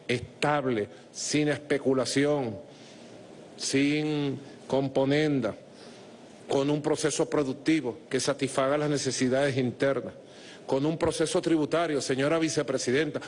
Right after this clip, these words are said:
métale lupo a los tributos a fondo, con un proceso tributario que capte la riqueza,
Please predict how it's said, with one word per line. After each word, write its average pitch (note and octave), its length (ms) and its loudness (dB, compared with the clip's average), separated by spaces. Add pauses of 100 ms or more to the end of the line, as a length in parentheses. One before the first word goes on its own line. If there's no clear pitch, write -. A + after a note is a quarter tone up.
(100)
métale E3 500 2
lupo C#3+ 500 2
a C3 60 2
los C#3+ 220 0
tributos C#3 500 0 (720)
a C#3 180 2
fondo, D#3 420 0
con D3 180 2
un F3 100 0
proceso E3 460 0
tributario D3 640 0 (320)
que C3 140 -2
capte E3+ 460 0
la D3+ 120 2
riqueza, C#3 480 0